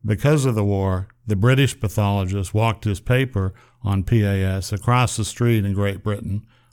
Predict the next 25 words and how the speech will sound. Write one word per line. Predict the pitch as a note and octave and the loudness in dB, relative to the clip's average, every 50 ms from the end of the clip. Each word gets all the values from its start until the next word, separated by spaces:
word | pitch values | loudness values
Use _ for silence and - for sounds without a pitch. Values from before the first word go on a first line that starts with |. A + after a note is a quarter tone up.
| _ _ _ | _ _ _
where | - G2 F#2+ | -4 -2 -2
the | F#2+ G2+ F#2+ | 0 -2 0
journal | F2+ G#2 A2 A2 A2 G2+ F#2+ G2 | 0 2 2 4 4 2 2 2
emanated | A2+ A#2+ C3+ C#3+ C3 A2+ G#2+ G#2 F#2+ F#2+ F#2 | 2 2 2 4 4 4 2 2 0 -2 -4
from, | - - - F#2 F#2 F#2 F#2 F#2+ - _ _ _ _ _ _ _ | -6 -6 -4 -4 -2 -4 -4 -6 -8 _ _ _ _ _ _ _
while | - A#2 A#2 A#2 | 0 2 4 4
the | A#2+ A#2+ | 6 6
American | A#2 A2+ B2 C3 C3+ C3+ B2+ - A2 G#2 G2+ | 6 6 4 4 4 2 0 0 0 0 2
manuscript | G#2 G2+ G2 G2 F#2+ F2 - - G2+ G2 F#2 F2 - _ - | 2 0 0 -2 -4 -4 -4 -4 -4 -2 -4 -4 -6 _ -6
was | G2+ G2 F2+ | -4 -4 -4
delayed | - G#2+ G2+ G#2 G#2+ G#2+ G#2+ G#2+ G#2 F#2+ | -4 -2 -2 0 0 0 0 0 0 0
during | F#2+ A2+ A#2+ A#2+ A2+ G#2+ | 2 4 4 4 4 4
the | G2+ G2 | 2 0
war, | F#2 F#2 F#2+ F#2+ F#2 F2+ F2+ - - - _ _ _ _ | -2 -2 -4 -4 -4 -6 -8 -12 -18 -20 _ _ _ _
crossing | - - A2 G#2+ G2 - - G#2+ G2 F#2+ | -2 0 0 0 0 0 0 0 0 0
the | F#2+ F#2 | 0 0
Atlantic. | F2+ E2+ F2 F#2+ G2 F#2+ F#2 F2+ F2+ E2 - - _ _ _ _ _ _ _ _ _ _ _ _ _ _ _ _ _ - | -2 -2 -2 -4 -2 -2 -4 -4 -6 -8 -12 -16 _ _ _ _ _ _ _ _ _ _ _ _ _ _ _ _ _ -2
The | A#2 A2+ | -2 0
father | - - B2+ B2 A#2+ A#2+ A#2+ B2 A#2 | 0 2 2 2 4 4 4 4 2
and | G#2+ G2+ G2+ | 2 0 -2
son, | - - - C#3+ D3 C#3+ A#2+ G#2+ A2 A2 G#2+ - _ _ _ _ | -2 0 0 2 2 2 2 2 0 -2 -2 -6 _ _ _ _
Doctor | - A2 A2 A2 - - G#2 | -4 -4 -2 -2 -2 -2 -2
Massons | G2+ G2 F#2+ - - G#2 G#2 G2 F#2+ F#2+ G2 G2+ F2+ - | -2 -2 -2 -2 -2 -2 -2 0 0 -2 -2 -2 -4 -4
of | F#2 F2+ - | -6 -4 -2
Harvard, | A#2+ C3 C#3+ C#3 A2 G2+ G2 F#2+ F#2 | 0 0 2 0 0 0 -2 -4 -6